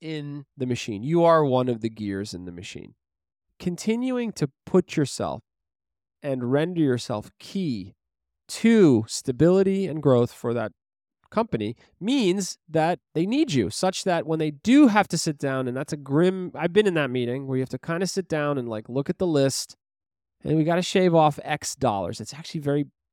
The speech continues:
clinical. Is it, "Oh, we cannot let Jim go." That would just be devastating.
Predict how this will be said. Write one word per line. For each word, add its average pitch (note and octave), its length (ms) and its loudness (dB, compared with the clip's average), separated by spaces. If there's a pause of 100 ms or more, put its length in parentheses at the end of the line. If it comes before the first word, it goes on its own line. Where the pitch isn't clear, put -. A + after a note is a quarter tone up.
(140)
clinical. - 580 -8 (1040)
Is D#3+ 200 -4
it, D3+ 100 -2
"Oh, B2 160 -8 (220)
we C3+ 80 -2
cannot D3 680 -2
let A2+ 200 -8
Jim F#2+ 220 -4
go." F2 260 -14 (540)
That C#3 180 -2
would D3+ 120 0
just C#3+ 240 -4
be A2+ 380 -4 (160)
devastating. - 600 -2